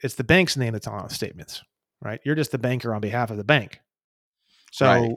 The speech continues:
Speaker 1: when you understand how all that works, and you understand how you're actually issuing orders as the agent on behalf of the bank, uh, when you write on the bills of exchange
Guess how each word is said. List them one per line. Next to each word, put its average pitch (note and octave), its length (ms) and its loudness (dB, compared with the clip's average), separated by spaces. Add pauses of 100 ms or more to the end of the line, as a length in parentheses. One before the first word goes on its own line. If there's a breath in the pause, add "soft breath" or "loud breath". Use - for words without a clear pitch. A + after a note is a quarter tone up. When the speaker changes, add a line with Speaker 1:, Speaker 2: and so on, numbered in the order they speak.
Speaker 1:
when C#3+ 180 2
you C#3+ 140 6
understand C3+ 380 4
how B2+ 140 4
all B2 140 8
that A2+ 160 2
works, C#3+ 360 6
and B2 120 2
you A#2+ 80 2
understand A#2+ 400 2
how A#2 180 4
you're A#2 200 4
actually B2 340 0
issuing B2 300 0
orders A#2+ 520 4 (1200)
as B2+ 200 2
the A#2+ 160 2
agent C3 320 6
on A#2 140 0
behalf A#2 320 -2
of G#2 100 -14
the G#2+ 80 -6
bank, C#3 480 4 (640)
uh, B2+ 260 4
when A#2+ 220 0
you A#2 140 2
write B2 240 6
on A#2 160 4
the A2+ 80 2
bills A#2 300 6
of A2 60 0
exchange C3 720 4